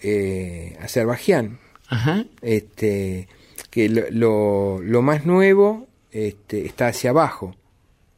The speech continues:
Speaker 1: porque como el mar Caspio se va evaporando, <laughs> ¿entendés?
Speaker 2: Genial.
Speaker 1: Entonces las ruinas quedan arriba,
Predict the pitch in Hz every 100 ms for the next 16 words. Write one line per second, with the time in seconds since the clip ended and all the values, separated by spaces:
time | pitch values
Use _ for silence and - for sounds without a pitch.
0 | _ _ 110 101 104 107 113 131 151 147
1 | 185 - 113 101 110 131 147 151 190 190
2 | 156 135 151 170 - 131 131 147 143 160
3 | 202 285 277 - 135 131 185 185 175 170
4 | 165 185 247 247 202 175 208 196 202 226
5 | 254 220 190 196